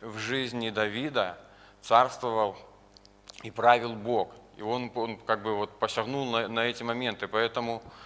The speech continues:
Давид реагирует совсем, ну, Давид, поэтому Давид так и реагирует. И вот пак-, как получается у нас в жизни?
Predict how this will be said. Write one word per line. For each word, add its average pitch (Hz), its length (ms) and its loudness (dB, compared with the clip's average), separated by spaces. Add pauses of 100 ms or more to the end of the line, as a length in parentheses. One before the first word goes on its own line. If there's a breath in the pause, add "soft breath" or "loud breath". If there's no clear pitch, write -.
(680 loud breath)
Давид 110 720 -2 (380)
реагирует 107 760 4
совсем, 117 520 0
ну, 101 200 -2
Давид, 104 320 -4 (340)
поэтому 120 280 4
Давид 113 240 2
так 117 200 0
и 120 60 -2
реагирует. 117 580 -2 (140)
И 104 260 -8 (400 loud breath)
вот 92 180 -6
пак-, 120 260 0
как 127 200 2
получается 120 800 0 (340 loud breath)
у 104 80 -6
нас 123 280 4
в 101 100 -6
жизни? 92 480 -6